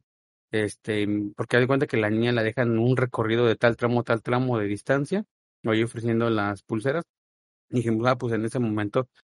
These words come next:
te podemos enseñar, ¿no? Una letra, esto. Y lo más bonito, güey, que la niña tiene su iniciativa autodidacta, que dice, es que esta es la letra A, esta es la, la O, esta es la M, y dices, ah, qué bonito, güey, o sea,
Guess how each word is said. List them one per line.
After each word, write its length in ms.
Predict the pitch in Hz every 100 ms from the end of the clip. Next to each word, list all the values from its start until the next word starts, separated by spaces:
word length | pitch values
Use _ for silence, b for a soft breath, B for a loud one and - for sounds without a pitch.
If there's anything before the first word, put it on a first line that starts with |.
| _
te 100 | 117
podemos 260 | 113 117 117
enseñar, 480 | 107 104 107 117 107
¿no? 240 | 104 120
Una 400 | 123 104 107 104
letra, 420 | 107 117 113 113
esto. 220 | 113 - -
Y 220 | 123 120
lo 140 | 117 120
más 180 | 139
bonito, 460 | 151 156 151 - 147
güey, 220 | 143 151 _ _ _ _ _ _
que 120 | 151
la 120 | 131 117
niña 220 | 131 139
tiene 280 | 135 139 135
su 480 | - 117 113 113 -
iniciativa 540 | 123 120 117 123 127
autodidacta, 880 | 139 135 113 107 117 - - 117 117 _ _ _
que 100 | -
dice, 100 | 117
es 80 | 120
que 100 | -
esta 140 | 151 160
es 60 |
la 60 | 139
letra 720 | 123 127 131 117 127 147 151
A, 60 | 139
esta 220 | - 135
es 60 |
la, 600 | 131 110 104 104 107 131 127
la 240 | 107 107
O, 360 | 123 160 185 - _ _ -
esta 240 | 120 -
es 60 | 127
la 200 | 104 104
M, 480 | 120 139 147 147 139
y 20 |
dices, 260 | 113 - 117
ah, 280 | 123 - 135
qué 120 | -
bonito, 500 | 143 143 160 180 185
güey, 140 | 131 113
o 20 |
sea, 220 | 117 107